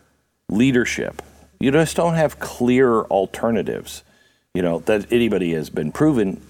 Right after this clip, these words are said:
except for the governor of Florida. He's proven, he was proven before covid.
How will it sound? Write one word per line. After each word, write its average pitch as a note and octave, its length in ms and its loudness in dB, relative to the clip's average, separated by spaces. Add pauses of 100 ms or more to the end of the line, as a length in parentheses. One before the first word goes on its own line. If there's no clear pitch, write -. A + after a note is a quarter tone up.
except A2+ 920 0 (840)
for A2+ 100 2
the G#2+ 80 -2
governor E2+ 380 0
of A2 80 -2
Florida. - 500 0 (920)
He's E3+ 440 2
proven, F#2 880 2
he G2+ 140 0
was A2 200 2
proven A#2 460 2
before A#2 540 2
covid. D3 600 2